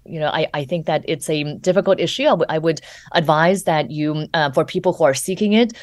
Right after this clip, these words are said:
two resources to contact or to, to look to. One is the federal government's website, um, which, um, which, um, they, you can look up to see which pharmacies near you, um, might have the Novavax vaccine. Probably you'll end up having to drive for, for a bit because the,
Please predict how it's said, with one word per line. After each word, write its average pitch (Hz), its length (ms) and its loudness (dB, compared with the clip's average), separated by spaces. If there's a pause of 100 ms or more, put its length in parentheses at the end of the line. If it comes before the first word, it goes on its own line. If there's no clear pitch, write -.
(160)
two 240 240 0
resources 190 640 -2
to 127 80 -8
contact - 380 -4
or 156 160 6
to, 151 320 -4
to - 160 -6
look 196 220 2
to. 160 220 -2
One 165 300 0
is 185 120 -2
the 180 80 -4
federal 165 260 -2
government's 160 400 -2
website, 147 600 -2 (320)
um, 147 400 0
which, 160 540 2
um, 151 340 2
which, 156 500 0
um, 143 320 0 (600)
they, 170 380 4
you 175 180 0
can 170 180 -6
look 175 220 6
up 175 140 4
to 170 100 -8
see 160 200 -2
which 160 200 -4
pharmacies 160 580 0
near 175 200 0
you, 185 360 0 (320)
um, 147 360 0
might 151 200 2
have 208 280 2
the 220 60 4
Novavax 214 480 4
vaccine. 196 500 -2
Probably 185 440 0
you'll 175 140 4
end 165 100 -2
up - 80 -2
having 160 240 -4
to 147 60 -4
drive 143 380 2
for, 185 200 4
for 185 200 4
a 175 60 6
bit 180 300 2
because 139 320 -8
the, 139 260 -4